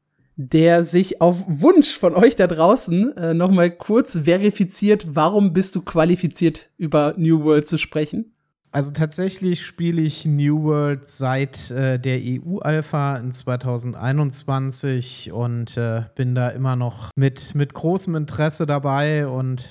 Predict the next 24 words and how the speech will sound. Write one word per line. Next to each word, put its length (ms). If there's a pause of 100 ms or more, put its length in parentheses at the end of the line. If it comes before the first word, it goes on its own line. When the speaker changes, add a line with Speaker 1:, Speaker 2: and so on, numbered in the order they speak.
Speaker 2:
lieg 220
sicherlich 800
irgendwo 540
bei 240
weit 240
über 180
viertausend 640
Spielstunden 680
in 120
der 120
Zwischenzeit. 680 (560)
Speaker 1:
Das 300
sollte 300
ausreichend 580
sein, 360 (180)
<laughs> 220
um 300
ausführlich 580
über 200
New 160
World 240
sprechen 380
zu 160
können. 320